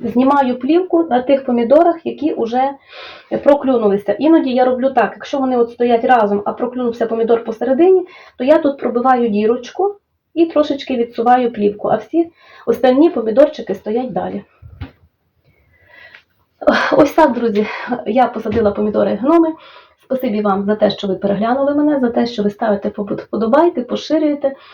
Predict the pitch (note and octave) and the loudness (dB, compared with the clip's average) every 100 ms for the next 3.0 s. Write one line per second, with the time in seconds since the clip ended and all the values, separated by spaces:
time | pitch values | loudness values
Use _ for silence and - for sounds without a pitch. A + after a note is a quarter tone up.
0 | - - C#4 C4 A#3+ G#3 A3 G#3+ G#3 G#3 | -18 -2 0 2 0 0 0 0 0 0
1 | G3+ G#3+ B3 E4 D#4+ - A#3 A#3 D4+ D#4+ | 0 0 0 0 -2 -4 -4 2 2 2
2 | D4+ - C#4 C4+ G#3 G3+ A3 C4+ D4+ | 0 -4 -6 -4 -2 -2 -2 0 0